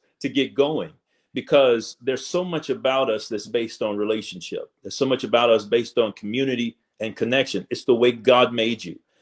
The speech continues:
That's why he calls us the ecclesia. That's why the church is to gather. That's why we're to assemble. That's why to, we're to be with people of like precious faith. There is something born in fellowship that you can't get anywhere else.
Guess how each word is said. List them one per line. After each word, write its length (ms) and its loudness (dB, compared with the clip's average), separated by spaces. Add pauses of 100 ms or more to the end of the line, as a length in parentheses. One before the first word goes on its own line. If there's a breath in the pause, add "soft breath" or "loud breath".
(140)
That's 220 2
why 160 4
he 120 0
calls 380 2
us 160 0
the 140 2
ecclesia. 640 0 (260)
That's 200 -2
why 140 6
the 120 2
church 340 -2
is 140 -4
to 100 -2
gather. 560 2 (220)
That's 180 -6
why 140 6
we're 180 6
to 240 0
assemble. 680 0 (180)
That's 200 -4
why 200 8
to, 220 0
we're 160 2
to 120 -6
be 160 -2
with 160 2
people 260 2
of 100 -2
like 280 2
precious 340 -2
faith. 380 0 (360 soft breath)
There 200 4
is 160 -6
something 520 -2
born 680 4 (100)
in 140 -8
fellowship 920 2 (440)
that 200 4
you 60 -2
can't 280 0
get 140 2
anywhere 400 -2
else. 360 -16